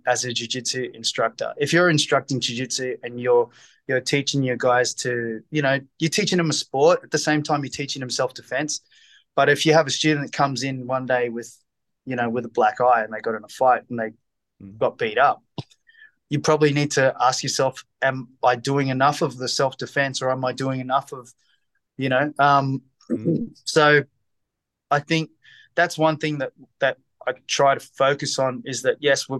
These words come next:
Speaker 1: we're still doing, we're doing a sport a lot of the time, and, but we're still teaching people to,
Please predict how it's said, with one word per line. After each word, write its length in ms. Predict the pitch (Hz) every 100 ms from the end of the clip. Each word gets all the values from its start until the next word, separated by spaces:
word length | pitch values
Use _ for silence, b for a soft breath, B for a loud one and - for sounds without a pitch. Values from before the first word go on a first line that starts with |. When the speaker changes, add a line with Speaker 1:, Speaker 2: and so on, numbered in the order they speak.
| -
Speaker 1:
we're 140 | 151 151
still 340 | - - 165
doing, 460 | 135 151 139 123 - -
we're 120 | 143
doing 240 | 151 151
a 40 | 143
sport 420 | - 139 151 151
a 40 |
lot 200 | 143 143
of 60 | 139
the 80 | 135
time, 400 | 143 139 156 -
and, 120 | 139 131
but 200 | 139 -
we're 80 | 143
still 420 | - 151 151 131 b b b -
teaching 360 | 156 151 143
people 340 | - 143 135 127
to, 340 | - 127 120